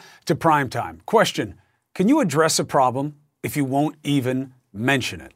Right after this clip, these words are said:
The answer has to be no, and yet the president boasted about police reform. And once again, like all along during these three long weeks since George Floyd was allegedly murdered,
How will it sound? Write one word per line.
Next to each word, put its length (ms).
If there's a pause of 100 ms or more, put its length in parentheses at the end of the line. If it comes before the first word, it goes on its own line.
The 160
answer 220
has 320
to 100
be 100
no, 300
and 80
yet 220 (300)
the 100
president 460
boasted 360
about 300
police 340
reform. 460 (360)
And 200
once 320
again, 420 (500)
like 220
all 400
along 440
during 260
these 280
three 540
long 680
weeks 260
since 340
George 400
Floyd 400
was 140
allegedly 460
murdered, 400